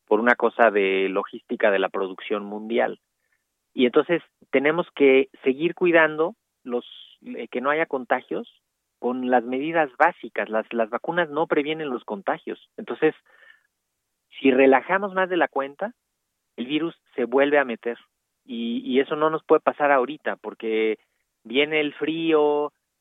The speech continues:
viene el, el, el final de las actividades escolares antes de las vacaciones de diciembre, y después vienen las actividades, ¿no? El, el, el, es importante, si, si la gente adelanta las fiestas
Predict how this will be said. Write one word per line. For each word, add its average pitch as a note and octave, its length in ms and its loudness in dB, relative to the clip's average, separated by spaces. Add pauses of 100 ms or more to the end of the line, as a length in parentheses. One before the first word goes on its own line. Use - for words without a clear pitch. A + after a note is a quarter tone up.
(160)
viene D3 640 -4
el, B2+ 180 -4
el, A#2 240 -8
el - 200 -8
final C#3+ 340 2
de C#3 100 6
las C3 240 4
actividades C3 480 2
escolares B2+ 680 -2
antes B2 300 -10
de A#2 100 -4
las A2 140 -4
vacaciones A#2 480 -8
de A#2 100 -6
diciembre, C3+ 840 0 (640)
y B2 120 -2
después C#3 340 2
vienen D3 260 0
las B2 140 0
actividades, A2 600 -2
¿no? C3+ 280 -4
El, A#2 140 -4
el, A#2+ 260 -4
el, A#2 440 -6 (360)
es - 140 -12
importante, D3+ 560 2
si, C3 140 4 (380)
si C3 100 6
la C#3 120 8
gente F#3 480 2 (600)
adelanta D3+ 640 -2
las D3+ 240 -2
fiestas C#3+ 640 -6